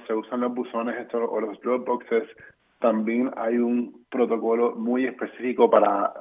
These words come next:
para eso, para, eh, cuidar, por, velar por la seguridad. Está lo que se llama el chain of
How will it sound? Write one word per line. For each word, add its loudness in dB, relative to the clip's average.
para 6
eso, 2
para, 4
eh, -2
cuidar, 6
por, 4
velar 4
por 2
la 4
seguridad. 4
Está 0
lo 6
que 2
se -8
llama 4
el 0
chain 2
of 0